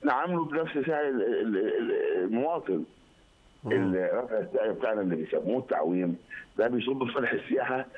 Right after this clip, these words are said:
Speaker 1: لو كان السائح حرا ان هو ينزل وما ياخدش خدمات عن طريق شركات بس، ده نمط سياحه مهم جدًا اللي هو، آه، بي-، آه،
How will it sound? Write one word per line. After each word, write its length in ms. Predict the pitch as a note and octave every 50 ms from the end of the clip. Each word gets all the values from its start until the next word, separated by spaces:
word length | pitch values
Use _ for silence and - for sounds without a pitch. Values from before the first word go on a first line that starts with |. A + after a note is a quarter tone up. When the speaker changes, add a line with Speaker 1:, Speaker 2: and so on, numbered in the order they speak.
| - - - - -
Speaker 1:
لو 140 | F2 F2+
كان 220 | - - A#2+ - A2+
السائح 420 | G#2 - - B2+ A2+ D#2 - -
حرا 240 | - - A#2 C3+ B2
ان 200 | A2 G#2 F#2+ G2
هو 200 | G2+ G#2+ G#2+ G2+
ينزل 380 | G#2+ A#2 A#2+ G#2+ F2 F#2 F2 - - - - - - -
وما 80 | F#2+ F#2+
ياخدش 240 | F#2 G#2 A#2+ A2 -
خدمات 400 | - G#2 F#2+ G2+ A2+ A#2 A2+ -
عن 180 | F2 F2+ F#2+
طريق 220 | - G#2+ A2 A2 -
شركات 360 | - A2 F2+ E2+ D#2+ G#2+ A2+
بس، 200 | G#2+ A2 A2+ G#2 - - - - - - - - - - - - - -
ده 100 | A2 A#2
نمط 240 | B2 C3+ C#3+ D3 B2+ -
سياحه 380 | - A#2 C#3 C3 B2 B2 B2+ A#2+
مهم 400 | A2+ A2 A2 B2+ D3 D3+ C#3+ A#2+
جدًا 320 | A2 B2 A#2+ G#2+ A#2+ B2
اللي 220 | B2 C3 A#2+ G2+
هو، 380 | F#2 F#2+ G#2 G#2+ A2+ A2+ A2 - - - - - - - - -
آه، 200 | F#2 F#2+ F#2 F2
بي-، 420 | E2+ E2 F2+ F#2 F2+ F2 E2 E2 D#2
آه، 600 | D#2 C2+ A#1+ C2+ D#2+ E2+ E2 D#2+ D#2+ C#2 B1+ D#2